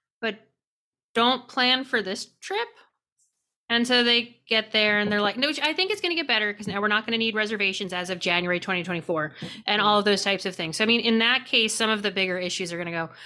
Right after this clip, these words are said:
but it is, it's, you know, your budget. Um, you can find online, um, not necessarily through Disney, but a lot of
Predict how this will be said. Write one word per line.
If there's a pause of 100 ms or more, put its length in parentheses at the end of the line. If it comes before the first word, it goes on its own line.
(240)
but
it
is,
it's, (200)
you
know,
your
budget. (720)
Um,
you
can
find
online,
um,
not
necessarily
through
Disney,
but
a
lot
of